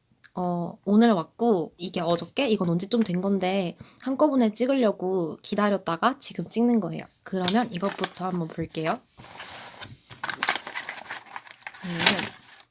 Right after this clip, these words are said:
어, 이거는 류빈님이랑 교환을 했고요. 이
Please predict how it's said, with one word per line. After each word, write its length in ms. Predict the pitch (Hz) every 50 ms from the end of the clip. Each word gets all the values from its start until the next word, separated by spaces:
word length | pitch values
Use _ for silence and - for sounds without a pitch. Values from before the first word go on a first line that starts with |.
| _ - _ _ _ _ - - - _ _ - - - - - - - - - _ _ _ - - - - -
어, 420 | 196 196 190 180 185 185 180 180 180
이거는 600 | 175 175 175 196 196 202 208 233 240 220 175 165 - - - - - - - - - - - - - - _ - - - - - - - - - -
류빈님이랑 960 | 202 202 202 240 254 262 262 254 247 233 220 208 196 196 196 196 196 185 180 180
교환을 340 | - 185 185 185 185 190
했고요. 480 | 180 - 220 - - 175 190 196 175 - - - - _ - - - - - - - _ _ _ _ _ - - - - - - - - - - _ - - -
이 640 | 214 208 208 208 202 202 196 190 175 139 127 -